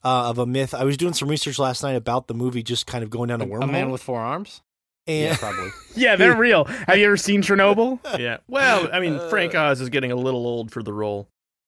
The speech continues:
Speaker 1: Yeah. I
Speaker 3: Yeah,
Speaker 1: mean
Speaker 3: they gotta find somebody to replace him.
Speaker 1: I've
Speaker 2: Mm-hmm.
Speaker 1: seen him a champ.
Speaker 2: What
Speaker 1: Um,
Speaker 2: about The Wizard of Oz?
Speaker 1: there, the original Mortal Kombat was made for twenty million dollars, which at the time was actually a lot of money,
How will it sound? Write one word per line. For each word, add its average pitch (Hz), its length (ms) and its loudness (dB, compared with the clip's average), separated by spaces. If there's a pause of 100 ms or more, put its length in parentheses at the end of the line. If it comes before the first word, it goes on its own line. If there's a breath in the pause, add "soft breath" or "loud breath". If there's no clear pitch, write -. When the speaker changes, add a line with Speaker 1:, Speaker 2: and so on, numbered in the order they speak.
(240)
Speaker 1:
Yeah. 104 320 -10 (520)
I 185 60 -8
Speaker 3:
Yeah, 151 240 0
Speaker 1:
mean 143 140 -6
Speaker 3:
they 160 160 -4
gotta 160 180 0
find 151 240 -4
somebody 139 220 -4
to 131 80 -4
replace 135 400 0
him. 135 280 -8
Speaker 1:
I've 131 140 -6
Speaker 2:
Mm-hmm. 104 100 -10
Speaker 1:
seen 113 120 -8
him 101 80 -8
a 95 60 -8
champ. 95 400 -8 (440 loud breath)
Speaker 2:
What 156 100 0
Speaker 1:
Um, 165 200 4
Speaker 2:
about 165 120 -2
The 117 60 -6
Wizard 120 280 -6
of 90 100 -14
Oz? 85 320 -12 (720 soft breath)
Speaker 1:
there, 190 480 2
the 160 200 2
original 233 300 2
Mortal 220 200 2
Kombat 190 320 0
was 143 140 -2
made 147 240 -2
for 135 180 0
twenty 151 240 -4
million 170 260 0
dollars, 139 300 4
which 131 140 -2
at 135 120 -2
the 120 140 -2
time 143 640 -4
was 120 160 -4
actually 143 300 -2
a 104 60 -6
lot 127 320 -2
of 165 80 0
money, 107 360 -6